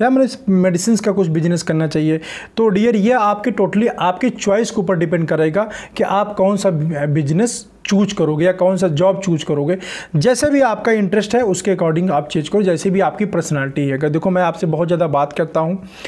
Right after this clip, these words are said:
बहुत ज़्यादा means video भी बनाता हूँ, live session भी करता हूँ, course भी करता हूँ, मतलब मेरा लोगों से बात करना, लोगों की help करना, लोगों से interact होना अच-, अच्छा लगता है, इसलिए मैं marketing में हूँ, ठीक है। Otherwise जो लोग, जिनको ये habit पसंद नहीं है,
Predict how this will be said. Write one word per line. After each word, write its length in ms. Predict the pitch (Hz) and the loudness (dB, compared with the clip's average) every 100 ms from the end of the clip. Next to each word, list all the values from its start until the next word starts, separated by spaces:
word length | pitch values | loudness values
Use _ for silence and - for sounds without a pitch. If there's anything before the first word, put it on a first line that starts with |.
| - - | -16 -6
बहुत 140 | 160 180 | 0 2
ज़्यादा 180 | 196 202 | 2 2
means 180 | 208 | 2
video 280 | 170 175 202 | 2 2 2
भी 60 | 196 | 2
बनाता 380 | 190 170 165 185 | 2 0 0 0
हूँ, 180 | 190 | 2
live 200 | 180 175 | 2 0
session 280 | 180 170 190 | 0 0 2
भी 100 | 185 | 2
करता 280 | 180 156 170 | 0 -2 0
हूँ, 180 | 185 185 | 0 0
course 280 | 185 185 180 | 0 0 0
भी 100 | 185 | 0
करता 260 | 190 170 | 0 0
हूँ, 80 | 208 | 0
मतलब 140 | 240 | 2
मेरा 200 | 240 247 247 - - - | 2 2 0 -10 -10 0
लोगों 260 | 180 202 | 2 2
से 140 | 226 226 | 0 0
बात 260 | 196 208 | 0 0
करना, 240 | 208 208 202 | 0 0 2
लोगों 240 | 196 196 | 2 2
की 120 | 202 | 2
help 260 | 202 190 190 | 2 0 0
करना, 200 | 196 196 | 0 2
लोगों 240 | 190 185 | 2 2
से 120 | 185 190 | 2 0
interact 400 | 175 180 190 190 | 0 0 0 0
होना 380 | 180 185 185 185 - - | 0 0 -2 -6 -14 -10
अच-, 140 | - 180 | -6 -4
अच्छा 240 | 185 - | -4 -2
लगता 260 | 233 202 220 | -2 0 -2
है, 20 | |
इसलिए 200 | 180 175 | 0 0
मैं 80 | 165 | 0
marketing 500 | 139 131 143 160 170 | 0 -2 -2 -2 0
में 80 | 165 | 0
हूँ, 200 | 143 156 - - - | 0 -4 -8 -20 -4
ठीक 140 | 214 | 0
है। 60 | 214 | 0
Otherwise 320 | 139 170 175 | 2 2 2
जो 240 | 160 156 175 | 2 0 2
लोग, 280 | 180 160 | 2 0
जिनको 400 | 160 151 160 190 | -2 0 0 2
ये 140 | 185 175 | 2 2
habit 340 | 151 160 180 | 2 0 0
पसंद 320 | 220 - 214 | -2 0 2
नहीं 160 | 254 262 | 4 2
है, 140 | 147 | 0